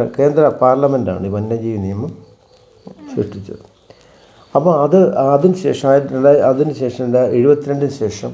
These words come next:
മു-, എഴുപത്തിമൂന്നോട് കൂടി പ്രാബല്യത്തിൽ വന്നു. അപ്പോൾ ആ നിയമമാണ് നിലവിലുള്ളത്. അതുകൊണ്ട് നമുക്കിപ്പം, ഏ, കാട്ടാനെ വെ-, വെടിവെച്ച് കൊന്നാൽ ശിക്ഷയല്ലേ? പിന്നെ കാട്ടുപന്നിയെ പിടിക്കാനും അതും എല്ലാ കാട്ടിലുള്ള എല്ലാ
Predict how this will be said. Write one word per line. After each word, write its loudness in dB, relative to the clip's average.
മു-, -4
എഴുപത്തിമൂന്നോട് 0
കൂടി -4
പ്രാബല്യത്തിൽ -4
വന്നു. -18
അപ്പോൾ 2
ആ 4
നിയമമാണ് 0
നിലവിലുള്ളത്. 0
അതുകൊണ്ട് -2
നമുക്കിപ്പം, -4
ഏ, 4
കാട്ടാനെ 2
വെ-, 2
വെടിവെച്ച് -2
കൊന്നാൽ -2
ശിക്ഷയല്ലേ? -4
പിന്നെ 0
കാട്ടുപന്നിയെ 2
പിടിക്കാനും -2
അതും 0
എല്ലാ 4
കാട്ടിലുള്ള -2
എല്ലാ 0